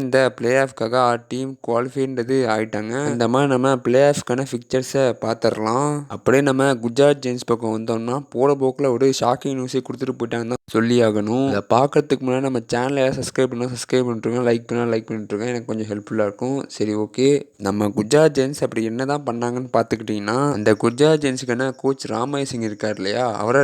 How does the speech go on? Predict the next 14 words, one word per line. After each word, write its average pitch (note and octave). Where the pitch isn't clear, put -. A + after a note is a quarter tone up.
ரிலீஸ் D3+
பண்ணிட்டாங்க. A2+
இதை A2
எதை C3+
குறிக்கிட்டுன்னு C3+
பார்த்துக்கிட்டிங்கன்னா, G#2+
நம்ம G#2+
குஜராத் C3+
ஜெயின்ஸ் A2+
இந்த G#2
சீசன்ல B2+
ரொம்பவே A#2+
அடி A#2
வாங்கிட்டாங்க. G#2